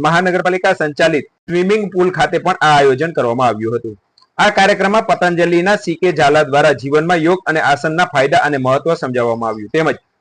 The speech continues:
નાગરિકોને નિયમિત યોગ કરવા માટે પણ પ્રેરિત કરવામાં આવ્યા. આ ઉપરાંત વઢવાણ ખાતે સ્થિત ઐતિહાસિક માધાવાવ અને પૌરાણિક રાણકદેવી મંદિર ખાતે પણ યોગના વિવિધ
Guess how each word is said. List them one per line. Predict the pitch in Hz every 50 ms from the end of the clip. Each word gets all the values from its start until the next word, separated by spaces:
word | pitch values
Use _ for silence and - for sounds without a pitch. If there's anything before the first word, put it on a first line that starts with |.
| _ _
નાગરિકોને | 151 156 160 170 180 196 190 196 208 226 240 226
નિયમિત | 190 175 170 170 170 196 160 170 160
યોગ | 160 160 156 -
કરવા | 151 147 151 147 147
માટે | 160 - 208 202
પણ | 214 220 202 175
પ્રેરિત | 156 131 135 131 139 139 135
કરવામાં | - 120 120 120 120 117 113 110
આવ્યા. | 107 110 107 110 117 _ _ _ _ _ _ _
આ | - 165 165 170
ઉપરાંત | 165 - 196 208 202 180
વઢવાણ | 165 151 147 165 170 165 -
ખાતે | 160 156 - 175 175
સ્થિત | 160 - - 190 156 139 - _ _ _ _ -
ઐતિહાસિક | 160 175 - 196 190 185 180 214 214 180 175
માધાવાવ | 156 151 143 165 170 180 202 - -
અને | 170 160 147 -
પૌરાણિક | 151 151 156 160 165 190 196 190 165
રાણકદેવી | 147 151 165 156 151 151 160 175
મંદિર | 170 147 135 135 147 139 139
ખાતે | 139 139 - 156 151 -
પણ | 165 151 117 - _ _ _ _ _ _
યોગના | 147 160 165 175 165 175 202 214 208 180
વિવિધ | 170 170 196 202